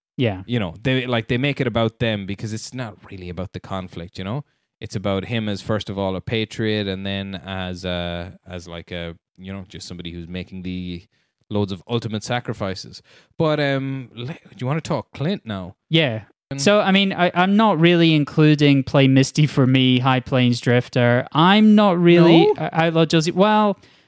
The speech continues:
Speaker 1: they are, obviously, they're films that he directed, but, like, I think his real directing career for me kind of, um, I know this is controversial. I'm gonna say it almost, uh, starts when he's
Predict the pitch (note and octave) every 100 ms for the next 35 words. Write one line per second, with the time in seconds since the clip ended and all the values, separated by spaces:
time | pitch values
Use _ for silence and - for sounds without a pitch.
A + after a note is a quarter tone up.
0 | _ - G3 G3 G3+ G#3 G3 E3+ F3+ F3+
1 | - E3+ E3 D#3 - D#3+ D#3 D#3 D3 C#3+
2 | C3+ D3+ - C3+ C3+ C#3 C3+ C3+ - D3
3 | E3+ - - G3 G3 - F3 F3+ F3 D#3
4 | D3 E3 E3+ E3+ D#3 C#3+ C#3 C#3 - C#3+
5 | C3 - C3+ C3 C3 B2+ C3+ C3 B2+ B2+
6 | - C3+ C3 C3+ B2+ B2 A#2 - _ _
7 | _ _ _ _ - A#3 A#3+ - D3+ E3
8 | F3 E3 D3 - D3+ C#3+ A#2+ B2+ C3+ E3+
9 | F3 F#3+ F#3 F#3+ E3 D#3 D#3 D#3 D3+ -
10 | - _ _ C#3+ C#3 C3+ C3+ - - -
11 | C#3 C3+ - - B2+ B2+ B2+ B2 C3+ B2+
12 | B2 A#2+ -